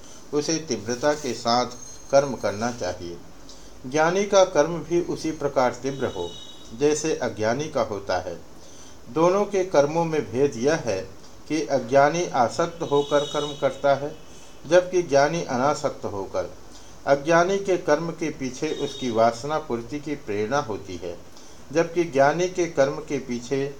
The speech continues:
लोक कल्याण की भावना रहती है। योग वासिष्ठ में महर्षि वशिष्ठ ने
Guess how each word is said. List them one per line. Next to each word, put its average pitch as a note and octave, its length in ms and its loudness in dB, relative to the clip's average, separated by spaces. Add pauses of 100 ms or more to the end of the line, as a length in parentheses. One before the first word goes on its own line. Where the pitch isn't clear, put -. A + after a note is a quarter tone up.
(320)
लोक E3+ 320 4
कल्याण C3 380 4
की C#3 180 -6
भावना A2 420 2
रहती G2+ 340 -2
है। F2 220 -6 (640)
योग F#3 220 6
वासिष्ठ E3+ 540 4
में E3 200 0
महर्षि C#3+ 500 0
वशिष्ठ C#3+ 480 -4
ने F#2+ 220 -6